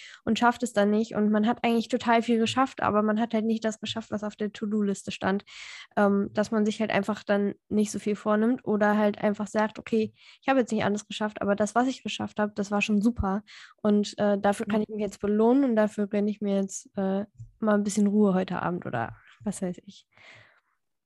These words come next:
Speaker 1: Ja.
Speaker 2: Ja.
Speaker 1: Ich glaube, dann haben wir das Thema, glaube ich, ganz gut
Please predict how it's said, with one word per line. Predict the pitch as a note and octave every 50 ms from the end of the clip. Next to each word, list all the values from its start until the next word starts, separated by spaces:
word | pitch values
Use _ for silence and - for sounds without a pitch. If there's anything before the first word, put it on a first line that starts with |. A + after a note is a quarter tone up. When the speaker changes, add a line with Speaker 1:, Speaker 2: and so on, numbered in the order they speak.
| _ _ -
Speaker 1:
Ja. | A3 - - _ - _ _ _ -
Speaker 2:
Ja. | F#3+ G3+ - _ _ _ _ _ _ _ _ _ _ _ _ _ _ _ _ _ _ _ _ - _ _ _ _ _ _ _ _ _ _
Speaker 1:
Ich | - G#3 -
glaube, | - A3+ A3 A3 A3 A3+ A#3 A#3 A#3 A#3+ B3+ B3+ - -
dann | A3+ A3+ A3+ A3+ A3+ A3+
haben | A#3 A#3 A#3
wir | A3+ A3+
das | A3 A3+ A3 - -
Thema, | - A#3 A#3+ A#3 A#3 A3+ A3 A3
glaube | A3+ A3+ A3 A3+
ich, | A3+ - - _ _ _ _ -
ganz | G#3+ G#3+ A3+ A3 - _
gut | - A3 G#3 G#3+ G#3+ G#3+ - - -